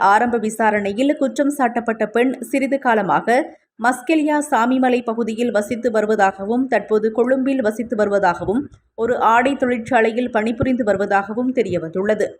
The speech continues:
தனியார் நிதி நிறுவனத்தில் அடகு வைத்த தங்க நகைகளை மீட்டெடுக்க ஹட்டன் நகரத்திற்கு கடந்த மாதம் முதலாம் திகதி வந்த குற்றம் சாட்டப்பட்ட பெண், மீட்டெடுத்த தங்க நகைகளை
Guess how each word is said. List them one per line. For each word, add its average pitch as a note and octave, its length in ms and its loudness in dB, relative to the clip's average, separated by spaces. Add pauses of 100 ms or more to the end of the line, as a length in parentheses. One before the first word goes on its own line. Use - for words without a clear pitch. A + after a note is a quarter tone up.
தனியார் B3 480 2
நிதி A#3 280 0
நிறுவனத்தில் A3+ 580 0
அடகு A3 320 2
வைத்த A3+ 280 0
தங்க A3 280 0
நகைகளை A3 480 0
மீட்டெடுக்க G#3+ 560 0 (420)
ஹட்டன் C#4 320 -2
நகரத்திற்கு C4+ 640 -2
கடந்த A#3+ 360 2
மாதம் A#3 320 2
முதலாம் A3+ 400 2
திகதி A3+ 300 -4
வந்த G3+ 300 0
குற்றம் B3 400 -2
சாட்டப்பட்ட G3+ 500 0
பெண், G3 240 0 (440)
மீட்டெடுத்த A#3+ 580 0
தங்க G#3+ 260 0
நகைகளை G#3+ 480 0